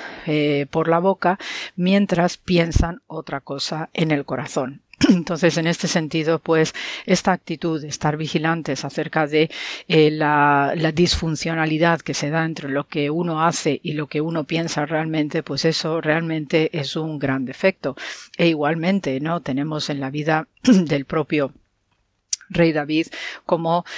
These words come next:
también a través del Salmo, eh, cuarenta y uno en concreto, pues David se queja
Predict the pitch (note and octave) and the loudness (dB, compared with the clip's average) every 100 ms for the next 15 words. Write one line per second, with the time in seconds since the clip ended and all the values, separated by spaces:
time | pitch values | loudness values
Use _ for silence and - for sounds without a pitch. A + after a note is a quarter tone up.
0 | - - D#3 D#3 E3+ E3 F3 D#3+ D3 D3+ | -14 -2 -2 2 4 6 4 0 -4 -4
1 | D3 D3 D3 D3 - D#3+ D#3+ E3 E3+ - | -2 0 -2 -4 0 0 0 -2 -4 -4
2 | - D3+ D3+ D3 C#3+ C#3 C#3 C#3+ B2+ - | 2 4 6 4 4 2 0 -2 -4 -2
3 | C#3+ C#3+ C#3 D#3 F#3 E3+ F3 - D#3+ D3 | 0 0 -2 2 2 0 -4 -8 -8 -4
4 | D#3 D3+ F3 - E3+ - - - - F#3 | -4 2 2 4 0 -2 -10 -12 2 4
5 | F#3 - F3 D3+ D#3 - F3 F#3 E3+ F3 | 4 2 -2 -2 -4 -4 2 2 2 0
6 | F#3+ | 0